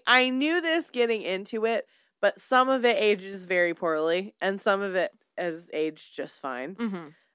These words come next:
Speaker 1: Um, but for the most part, it's been fun to, to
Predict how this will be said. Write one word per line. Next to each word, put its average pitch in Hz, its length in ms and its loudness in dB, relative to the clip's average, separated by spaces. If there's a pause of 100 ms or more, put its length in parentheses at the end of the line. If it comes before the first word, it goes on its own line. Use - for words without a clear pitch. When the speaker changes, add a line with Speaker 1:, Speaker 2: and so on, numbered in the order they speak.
(160)
Speaker 1:
Um, 170 380 2
but 196 220 4 (100)
for 226 100 -2
the 214 60 -2
most 185 260 -4
part, 151 180 0
it's 185 120 -6
been 180 180 -8
fun 160 460 -4 (240)
to, 165 240 -2 (100)
to 170 220 -12